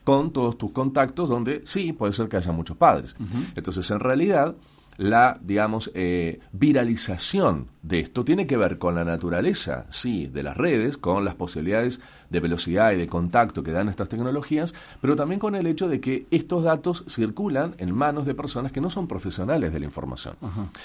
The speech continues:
Speaker 1: Y que, por lo tanto, ni se les ocurre tratar de cotejar eso, ¿no? Obviamente, cuando esta información genera alarma, ahí aparecen los periodistas, porque a ellos les llega la información inmediatamente,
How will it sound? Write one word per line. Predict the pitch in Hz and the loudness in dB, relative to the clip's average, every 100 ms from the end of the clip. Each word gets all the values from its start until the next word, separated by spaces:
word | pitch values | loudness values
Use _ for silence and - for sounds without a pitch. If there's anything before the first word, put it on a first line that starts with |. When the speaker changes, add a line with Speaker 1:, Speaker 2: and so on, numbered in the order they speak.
| - | -8
Speaker 1:
Y | 101 | -2
que, | 113 | 0
por | 135 | 2
lo | 185 | 0
tanto, | 175 185 170 - | 0 0 0 0
ni | 117 226 | 2 0
se | - | 0
les | 85 85 | -2 -2
ocurre | 104 131 139 143 185 202 - | -2 2 2 2 -4 -6 -10
tratar | - 127 113 147 175 | 0 2 4 2 2
de | 180 | -2
cotejar | - 90 87 - 185 | -2 -4 -2 0 0
eso, | 175 - - - | -4 -10 -14 -10
¿no? | 120 180 - - | -8 -8 -8 0
Obviamente, | 127 143 175 - 76 | 2 4 2 0 -2
cuando | 73 76 120 | -6 0 0
esta | 135 | 0
información | 147 135 139 135 - 80 | -4 -4 -4 -4 -4 -4
genera | - 73 76 87 131 | -6 -10 -4 -2 0
alarma, | 156 131 151 185 | 2 0 -2 0
ahí | 76 80 180 | 0 2 2
aparecen | 104 87 80 92 78 | 0 -2 -4 -2 -4
los | 71 | -6
periodistas, | - 82 131 190 - | -4 0 0 0 -2
porque | - - - | -6 -10 -8
a | - | -8
ellos | 85 98 | -4 -4
les | 92 | -2
llega | 104 | -4
la | 123 | -4
información | 131 143 151 180 175 | -4 -6 -4 -4 -4
inmediatamente, | 117 123 143 156 156 156 151 190 | -2 0 0 0 -2 0 -2 -4